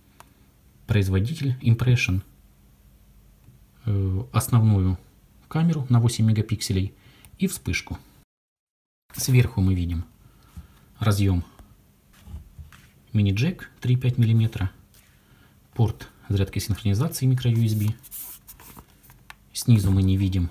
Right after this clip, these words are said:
ничего. Справа мы не видим ничего.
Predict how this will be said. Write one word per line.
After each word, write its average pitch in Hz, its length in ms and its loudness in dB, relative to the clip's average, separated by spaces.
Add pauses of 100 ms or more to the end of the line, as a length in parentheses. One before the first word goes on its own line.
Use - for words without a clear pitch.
(600)
ничего. 110 680 0 (1500)
Справа 95 440 2
мы 95 120 4
не 95 140 4
видим 90 360 -2 (920)
ничего. 104 580 -2